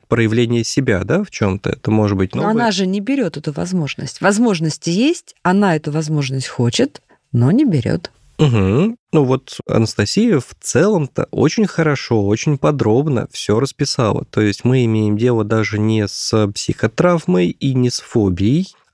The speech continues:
Speaker 1: а с тем, что называется ограничивающие убеждения. То есть это некоторая система взглядов, которая формировалась очень долго, да, на протяжении её детства. И не только детства, да, там и детства, и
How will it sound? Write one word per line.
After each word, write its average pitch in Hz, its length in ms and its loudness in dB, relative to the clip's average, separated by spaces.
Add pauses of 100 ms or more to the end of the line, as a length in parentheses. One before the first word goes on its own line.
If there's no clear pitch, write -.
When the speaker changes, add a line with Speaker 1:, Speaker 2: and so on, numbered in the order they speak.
(120)
Speaker 1:
а 110 540 0
с - 140 -12
тем, 185 240 0
что - 180 -8
называется 131 420 0
ограничивающие 143 960 0
убеждения. 123 800 -2 (300)
То 117 180 4
есть 156 420 -2
это - 220 -2
некоторая 120 520 0
система 117 480 0
взглядов, 117 680 -2
которая 123 460 0
формировалась 120 960 -2 (140)
очень 107 760 0
долго, 104 580 0
да, 151 220 -2
на 147 80 -2
протяжении 110 640 0
её 104 120 0
детства. 101 580 -2 (100)
И - 60 -2
не 120 120 4
только 110 300 0
детства, 98 420 -2
да, 131 140 2
там 92 200 0
и 95 40 -2
детства, 117 500 0
и 101 580 0